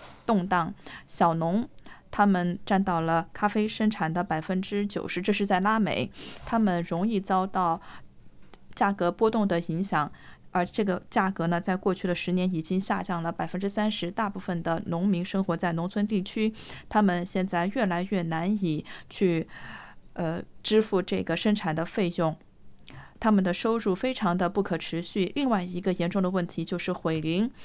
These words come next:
这是因为农业扩展造成的。咖啡是农业经济重要的植被，但是其种植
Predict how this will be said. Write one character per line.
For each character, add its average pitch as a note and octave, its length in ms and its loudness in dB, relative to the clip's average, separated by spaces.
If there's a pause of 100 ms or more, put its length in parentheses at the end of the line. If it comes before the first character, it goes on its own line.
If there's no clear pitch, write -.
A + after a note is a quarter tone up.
(240)
这 G3 120 0
是 F3 160 -2
因 G3 240 0
为 F3 180 0
农 F3+ 320 -4
业 G#3+ 340 0 (220)
扩 A#3 240 2
展 D3+ 320 -4 (180)
造 F#3+ 180 2
成 E3 200 -4
的。 E3+ 160 -2
咖 A3 300 -2
啡 A3 480 -2 (420)
是 F#3+ 560 -2 (120)
农 F#3+ 180 2
业 A#3+ 100 0
经 G#3+ 160 -2
济 G3+ 180 -2
重 A3 240 -2
要 F3 160 2
的 D#3+ 280 0
植 E3 420 -6 (240)
被， F#3+ 300 2 (240)
但 A3 140 2
是 G3 200 0 (140)
其 - 160 0
种 G#3+ 260 2
植 F3 240 -4